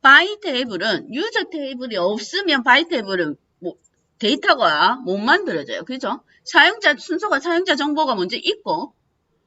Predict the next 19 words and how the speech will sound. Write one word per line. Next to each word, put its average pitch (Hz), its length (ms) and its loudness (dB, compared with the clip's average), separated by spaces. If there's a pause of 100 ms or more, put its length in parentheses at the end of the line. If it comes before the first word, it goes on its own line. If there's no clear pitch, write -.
(120)
그 269 180 -2
다음에 370 640 4 (880)
주문을 262 440 -2
하게 247 180 -2
된다 180 280 0
이 165 160 -6
말이에요. 233 520 0
그러니까 247 220 0 (120)
얘의 277 380 2
전제 185 380 -4
조건은 202 640 -6 (680)
회원만 320 720 4
주문을 190 420 -6
할 214 160 -2
수 208 160 -8
있는 165 240 -4
시스템입니다. - 720 -16
그렇죠? 254 380 -8 (520)
회원만. 233 640 0